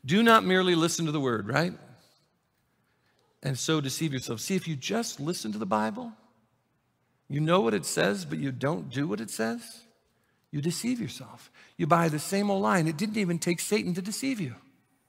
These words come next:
You buy into the same old lie that how you live your life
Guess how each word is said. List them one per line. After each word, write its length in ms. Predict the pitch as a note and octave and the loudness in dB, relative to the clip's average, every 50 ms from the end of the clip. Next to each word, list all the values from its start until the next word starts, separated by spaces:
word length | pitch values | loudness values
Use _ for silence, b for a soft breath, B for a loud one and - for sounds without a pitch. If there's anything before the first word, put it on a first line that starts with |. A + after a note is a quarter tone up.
| _ _ _ _ _ _ _ _ _ _ _ _ _ _ _ _ _ _ _ _ _ _ _ b b b b b b b | _ _ _ _ _ _ _ _ _ _ _ _ _ _ _ _ _ _ _ _ _ _ _ b b b b b b b
You 100 | F#3+ G3 | 2 4
buy 180 | E3 G#3+ G#3 G3 | 6 6 6 6
into 120 | F#3+ F#3 | 4 2
the 60 | F3+ | 0
same 300 | F3 - - A3+ A#3+ B3 | -2 0 2 2 4 4
old 200 | B3 A#3+ A#3 G3+ | 4 4 4 4
lie 340 | G3+ G#3+ A3 G#3+ G3+ F3+ E3 | 4 6 6 6 6 6 4
that 220 | D3+ D#3 E3 E3+ - - - - | 2 0 -2 -2 -4 -8 -12 -6
how 200 | - G3+ A3 B3 | -2 0 2 2
you 200 | A#3 A#3 A#3 A3 | 2 0 0 0
live 240 | A3 A3 A3 G3 | 0 0 0 0
your 220 | F#3+ G3 G3+ G#3 G3+ | 0 0 0 0 0
life 640 | G3 F#3+ F#3+ F3 D#3 D3 D3+ C#3+ - - - - | 2 2 4 4 4 2 0 -2 -6 -10 -16 -18